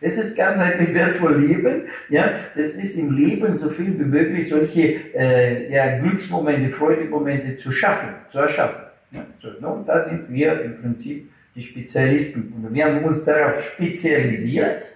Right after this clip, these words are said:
Speaker 2: das
Speaker 1: Ja,
Speaker 2: heißt
Speaker 1: also, äh, wie einer spezialisiert ist, also jetzt sage ich mal, die Beule im Auto zu, zu richten, ja, oder Reifen zu wechseln, so haben wir uns darauf spezialisiert, also diese Aha-Momente im Leben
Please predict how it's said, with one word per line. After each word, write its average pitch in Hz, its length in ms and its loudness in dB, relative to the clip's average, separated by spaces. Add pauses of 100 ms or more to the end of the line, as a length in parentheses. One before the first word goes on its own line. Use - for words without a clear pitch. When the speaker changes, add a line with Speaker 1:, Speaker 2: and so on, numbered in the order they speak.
Speaker 2:
das - 80 -6
Speaker 1:
Ja, - 80 4
Speaker 2:
heißt - 120 0 (280)
Speaker 1:
also, 147 220 2 (360)
äh, 139 420 2
wie 151 180 2
einer 160 260 2
spezialisiert 143 880 0
ist, 127 220 -6
also 127 580 2
jetzt 127 160 0
sage 123 260 0
ich - 120 -12
mal, 120 260 0
die 120 80 -2
Beule 196 320 2
im 131 240 2
Auto 139 640 0
zu, 127 160 -4 (100)
zu 131 160 -2
richten, 123 500 -2
ja, 175 300 0 (240)
oder 127 520 2
Reifen 147 500 2
zu 120 180 -4
wechseln, 175 480 -2
so 160 240 2
haben 123 220 2
wir 131 100 2
uns 131 160 0
darauf 147 320 2
spezialisiert, 123 840 -8
also 139 220 -10
diese 131 500 -2
Aha-Momente 123 1300 0 (280)
im 147 340 4
Leben 143 460 2